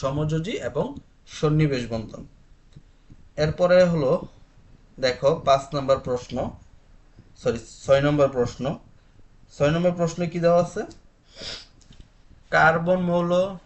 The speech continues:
হীরা এবং গ্রাফাইটের ভিন্ন রূপ। একটু আগে বলছি কার্বনের দুইটা থাকে, একটা হলো হীরক আর একটা হলো গ্রাফাইট। এদের ক্ষেত্রে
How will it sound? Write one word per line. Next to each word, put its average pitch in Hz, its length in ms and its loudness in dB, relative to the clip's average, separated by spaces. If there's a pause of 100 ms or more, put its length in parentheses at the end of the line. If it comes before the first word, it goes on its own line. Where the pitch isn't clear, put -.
হীরা 147 300 4
এবং 147 260 2
গ্রাফাইটের 139 540 2
ভিন্ন 127 340 -4
রূপ। 139 280 -4
একটু 139 220 -2
আগে 143 160 0
বলছি 143 360 -4
কার্বনের 135 520 -4
দুইটা 139 320 -2
থাকে, 135 240 -6
একটা 135 240 -2
হলো 135 120 -4
হীরক 127 480 -2
আর 117 120 -4
একটা 123 220 -6
হলো 170 160 -8
গ্রাফাইট। 120 460 -2 (500)
এদের 147 260 -2
ক্ষেত্রে 165 460 -4